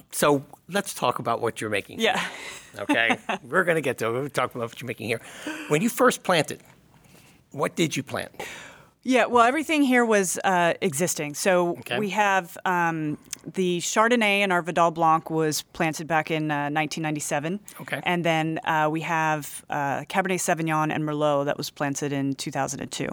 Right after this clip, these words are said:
Speaker 1: Mm-hmm.
Speaker 2: So we have some older vines here. And then for us, we work with other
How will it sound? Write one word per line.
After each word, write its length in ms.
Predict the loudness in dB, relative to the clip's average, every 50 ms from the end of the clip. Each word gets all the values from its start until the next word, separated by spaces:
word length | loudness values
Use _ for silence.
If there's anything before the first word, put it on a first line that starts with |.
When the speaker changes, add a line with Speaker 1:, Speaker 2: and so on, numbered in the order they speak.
| -8 -10 -10
Speaker 1:
Mm-hmm. 180 | -8 -8 -6
Speaker 2:
So 160 | -6 -4 -4
we 60 | -2 0
have 120 | 0 0
some 180 | 0 -2 -2 -2
older 260 | -2 -2 0 -2 -2
vines 580 | -2 0 0 0 0 0 -2 -2 -2 -4 -6 -6
here. 480 | -8 -6 -4 -2 0 0 2 0 0 -4 -8 -16 -18 -18 -18 -18 -18 -20 -14 -4 -2
And 180 | 0 2 4
then 420 | 4 4 4 4 2 0 -2 -4 -6
for 220 | -4 -2 2 4
us, 300 | 4 4 4 2 0 -2
we 80 | -2 0
work 260 | 2 2 2 2 2
with 220 | 2 0 0 0 2 2
other 480 | 2 4 4 4 4 4 2 0 -2